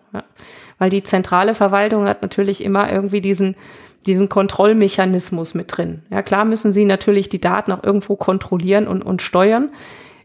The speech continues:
Die Frage ist halt, wie sie das durchsetzen können, ja, und wie viel an Logik zukünftig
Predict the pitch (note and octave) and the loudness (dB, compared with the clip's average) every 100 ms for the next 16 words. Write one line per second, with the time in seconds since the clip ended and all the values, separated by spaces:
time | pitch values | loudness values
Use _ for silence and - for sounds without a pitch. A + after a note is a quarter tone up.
0 | - F#3 - F3 G#3+ A#3+ - A3 A#3 - | -6 -6 0 0 2 -2 2 0 0 -8
1 | _ _ _ - F#3 G#3 G#3+ G#3+ G3+ G3+ | _ _ _ -4 2 2 4 4 4 2
2 | - - G#3+ C4 C4+ F3 - D#3+ - C#3+ | -2 -2 2 2 0 -4 -4 -6 -6 -8
3 | - A2+ - E3+ - - - F3 F3+ A3 | -4 -4 -2 -6 -8 -16 -16 -6 0 0
4 | - G#3+ A3 B3 D4 D4 - G3 G3 G3 | 0 0 2 2 0 -4 0 2 4 4
5 | A3 C#4 D4+ - - _ - A#3+ A#3+ A#3+ | 4 0 -2 -8 -20 _ -4 -2 2 2
6 | A#3+ - B3+ C#4 - | 2 0 0 0 -4